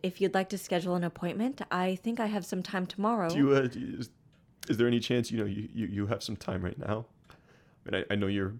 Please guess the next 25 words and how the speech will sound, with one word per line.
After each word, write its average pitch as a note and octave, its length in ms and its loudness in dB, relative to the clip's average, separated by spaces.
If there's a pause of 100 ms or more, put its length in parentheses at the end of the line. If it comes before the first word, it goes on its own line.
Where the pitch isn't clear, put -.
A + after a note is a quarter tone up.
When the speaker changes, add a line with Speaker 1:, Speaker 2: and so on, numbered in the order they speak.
(100)
Speaker 2:
probably F#2 320 -2 (1000)
really B2 380 4
busy, G2+ 420 0
but, - 220 -12 (1400)
but - 140 -20
please, - 540 -18 (1120)
please, D#3 500 -2
I - 60 2
don't, D3+ 320 0 (1040)
I A#2+ 120 8
don't C3+ 160 2
know C3 160 2
how C#3 100 2
long A#2+ 380 0
I A2+ 80 0
can A#2+ 280 -8
last. - 520 -6 (1200)
Speaker 1:
Are F3+ 60 -2
you E3+ 160 0
saying F3+ 380 0
you F3+ 100 0
want F3 160 -2
to F3 60 -2
hurt F3+ 240 -2
yourself? G#3 500 -6